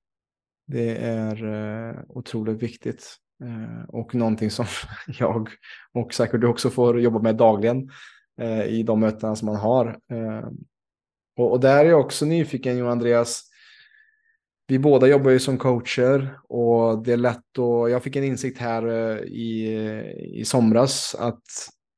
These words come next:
en stor anledning till varför jag har blivit coach själv är för att det har funnits ett sår i mig att jag vill liksom ha koll och kontroll på mig själv och optimera mig själv så att jag liksom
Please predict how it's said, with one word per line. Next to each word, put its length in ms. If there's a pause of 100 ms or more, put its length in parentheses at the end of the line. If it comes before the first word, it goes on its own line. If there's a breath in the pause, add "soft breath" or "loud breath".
(220)
en 260
stor 240
anledning 160
till 100
varför 200
jag 60
har 80
blivit 200
coach 300
själv 380
är 120
för 180
att 180
det 80
har 80
funnits 540
ett 100
sår 280
i 20
mig 140
att 160
jag 300
vill 100
liksom 260
ha 160
koll 500
och 100
kontroll 600
på 380 (460)
mig 120
själv 360
och 80
optimera 380
mig 140
själv 360
så 140
att 120
jag 240
liksom 420